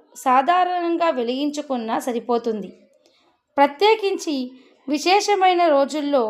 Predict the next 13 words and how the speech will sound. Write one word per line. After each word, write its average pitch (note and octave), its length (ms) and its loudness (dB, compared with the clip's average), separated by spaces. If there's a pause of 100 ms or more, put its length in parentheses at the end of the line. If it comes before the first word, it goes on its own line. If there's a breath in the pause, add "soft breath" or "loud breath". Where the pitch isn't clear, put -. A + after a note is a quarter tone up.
(500 soft breath)
బియ్యాన్ని F#4+ 520 0
పోసుకున్నా D4+ 760 0
చాలా A#3+ 420 0
మంచిది. A3 460 -8 (720)
ఇలా F#4 260 2 (480)
దీపారాధన F4+ 760 2
చేసుకున్న D4 640 -6
తర్వాత A#3 480 -6 (640 soft breath)
ఖచ్చితంగా G4 680 0
ధూపాన్ని D4+ 580 0
వేయాలి. A#3 500 0 (680)
కామాక్షి F4+ 680 4
దీపం D4+ 400 0